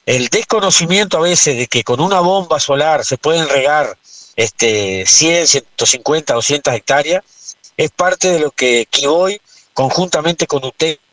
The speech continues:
quiere tratar de, de mistificar, ¿no? Este, y bueno, creo que estos ingenieros que se están capacitando para, para salir al mercado a, a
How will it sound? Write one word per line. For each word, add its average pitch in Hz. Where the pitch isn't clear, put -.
quiere 147
tratar 156
de, 131
de 117
mistificar, 117
¿no? 135
Este, 120
y 123
bueno, 135
creo 156
que 131
estos 147
ingenieros 151
que 127
se 127
están 151
capacitando 147
para, 113
para 123
salir 147
al 156
mercado 143
a, 110
a 104